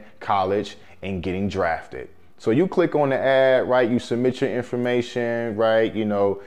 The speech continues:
you watch a short video and then you get on a phone call or a Zoom call with that coach, right? And your coach is going through, you know, how the program works and asking you some questions and things like that.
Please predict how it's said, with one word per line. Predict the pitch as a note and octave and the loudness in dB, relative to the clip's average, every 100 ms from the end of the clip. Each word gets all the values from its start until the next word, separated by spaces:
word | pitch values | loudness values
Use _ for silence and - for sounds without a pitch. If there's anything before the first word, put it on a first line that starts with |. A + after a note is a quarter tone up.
| - - | -14 -4
you | G2+ | 0
watch | G#2+ A2+ - | 2 0 -2
a | |
short | A2+ B2 A2 | -2 2 2
video | G2 G#2+ A2 G#2+ G#2 G#2 G2+ | 2 2 2 4 4 4 2
and | G2 | 0
then | F#2+ G2+ G2 | -2 -2 -2
you | G2 | -2
get | F#2 G#2+ | 0 0
on | G#2 | 0
a | G2+ | -2
phone | - G#2 G#2 G2+ | -4 -2 0 -2
call | - G2+ F#2+ | 0 2 2
or | F2+ F2+ | 0 -2
a | |
Zoom | F2+ G#2+ G2+ | -2 -2 -4
call | - F#2 F2+ - - - | -2 0 0 -2 -10 -12
with | - C3+ - | 2 2 4
that | A2+ G2 - | -2 -4 -6
coach, | G2+ C#2 - - | -6 -6 -10 -10
right? | G2 G2 F#2+ | -4 -4 -4
And | E2+ F#2+ - - | -6 -10 -10 -12
your | - F2+ | -10 -2
coach | - B2 B2 | 0 2 0
is | G#2+ | -2
going | A2+ A#2 A2 | 0 0 -2
through, | A2+ A#2 A2 G#2+ - - - - - - - | 0 2 2 -2 -12 -20 -20 -20 -20 -20 -8
you | A2 G#2 | -2 0
know, | F2 D2+ - | -2 -4 -8
how | - A#2 | -4 -2
the | A2+ | -2
program | G#2+ A#2 A2 A2 G#2+ G#2 | -2 -2 0 0 -2 0
works | G#2+ A2 G2+ | 2 0 0
and | F#2 | -8
asking | - A2 - A2 | -4 -6 -4 -4
you | A2 | -4
some | - G#2 | -6 -6
questions | - A2+ G#2+ F#2+ | -4 -4 -6 -8
and | G2+ | -6
things | G#2 G#2 G2+ | -4 -4 -4
like | G2 F#2+ - | -6 -6 -2
that. | G2+ G2 - | -2 -2 -4